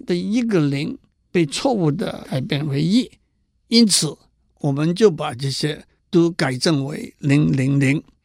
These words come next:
如果我们收到零一一、一零一、一一零，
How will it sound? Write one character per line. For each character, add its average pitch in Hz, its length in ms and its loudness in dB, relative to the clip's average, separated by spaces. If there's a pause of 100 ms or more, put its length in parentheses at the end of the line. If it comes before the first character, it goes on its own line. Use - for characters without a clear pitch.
(560)
如 330 160 2
果 214 140 2
我 160 160 2
们 156 180 0
收 220 200 2
到 208 340 -2
零 156 320 -2
一 214 300 2
一、 254 220 2 (340)
一 226 220 2
零 180 280 2
一、 254 280 2 (180)
一 220 420 2
一 196 40 4
零， 151 300 0